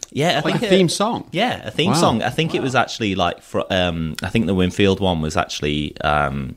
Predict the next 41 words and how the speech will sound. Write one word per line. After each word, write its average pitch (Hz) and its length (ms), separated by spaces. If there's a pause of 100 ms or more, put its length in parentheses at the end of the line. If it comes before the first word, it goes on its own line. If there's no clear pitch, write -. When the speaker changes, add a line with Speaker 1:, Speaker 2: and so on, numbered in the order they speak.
(140)
Speaker 1:
a - 80
piece - 240
of - 60
classical - 380
music. 80 540 (160)
Speaker 2:
Okay. 101 320
Speaker 1:
So, 76 560
uh, 73 280
just - 260
associated 82 680
with 80 140
the, 69 260 (200)
with 78 160
the 78 120
ads. 78 320
So, 78 300 (240)
Speaker 3:
Their 143 140
own 95 80
Speaker 1:
um, 92 60
Speaker 3:
national 90 340
anthem. 135 340 (240)
Speaker 1:
they 113 220
did, 127 260 (120)
they 113 120
did 113 180
state, 98 420
uh, 82 280
"where 98 360
appropriate," 95 720 (540)
which 120 200
would 123 100
be 117 120
never, 120 400
wouldn't 127 360
it? 127 60 (200)
<laughs> - 0 (640)
It's, 202 140
it's 185 220
like, 139 380 (400)
"Play 233 200
this 196 260